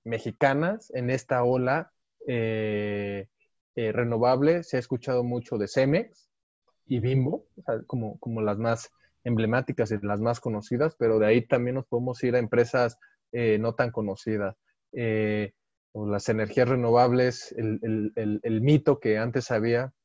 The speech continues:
por lo mismo, hace cinco años, eh, los costos eran tales que no lograba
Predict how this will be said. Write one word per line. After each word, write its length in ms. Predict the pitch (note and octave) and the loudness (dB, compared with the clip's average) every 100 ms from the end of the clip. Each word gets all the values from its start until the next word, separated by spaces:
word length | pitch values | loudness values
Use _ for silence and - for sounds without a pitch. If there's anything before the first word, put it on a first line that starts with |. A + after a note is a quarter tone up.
| _ | _
por 120 | - A2 | -2 2
lo 80 | |
mismo, 380 | A2+ B2 A#2+ B2+ | 2 2 2 0
hace 160 | A#2 A#2 | -2 -2
cinco 320 | C3+ B2+ B2+ | 0 2 4
años, 400 | A#2+ B2 B2+ - _ _ _ | 2 0 -4 -6 _ _ _
eh, 160 | A2 G#2 | 2 4
los 200 | G#2+ - | 2 2
costos 340 | A#2 - A#2+ | 0 0 2
eran 240 | A#2+ A#2 A#2 | 4 4 4
tales 320 | A#2 A#2 A2 | 4 4 -2
que 100 | G#2+ | -6
no 160 | A2 | -4
lograba 640 | A2+ A2+ A2+ G#2+ A2 G#2 | 0 2 4 2 2 0